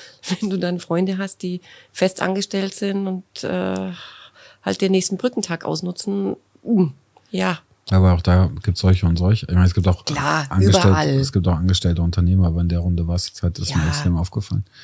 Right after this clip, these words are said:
Speaker 2: Na, das war auch, ähm, das, was du mit dem Mindset sagst, fand ich auch ganz spannend. Wir hatten, äh, gestern so ein,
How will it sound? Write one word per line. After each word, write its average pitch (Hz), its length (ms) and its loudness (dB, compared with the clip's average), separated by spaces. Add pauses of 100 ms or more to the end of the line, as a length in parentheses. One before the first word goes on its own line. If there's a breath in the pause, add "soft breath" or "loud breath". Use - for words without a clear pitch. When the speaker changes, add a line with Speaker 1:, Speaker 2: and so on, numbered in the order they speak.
(380 loud breath)
Speaker 2:
Na, 101 80 4
das 98 160 0
war 110 100 -4
auch, 120 300 0
ähm, 98 260 2
das, 95 180 0
was 101 100 4
du 101 40 4
mit 101 80 6
dem 95 100 4
Mindset 104 400 2
sagst, 107 320 -2
fand 98 140 0
ich 85 60 -2
auch 85 100 -6
ganz 92 200 0
spannend. 101 340 2
Wir 90 240 2
hatten, 92 340 0
äh, 85 160 -2
gestern 87 380 0
so 90 160 0
ein, 87 260 2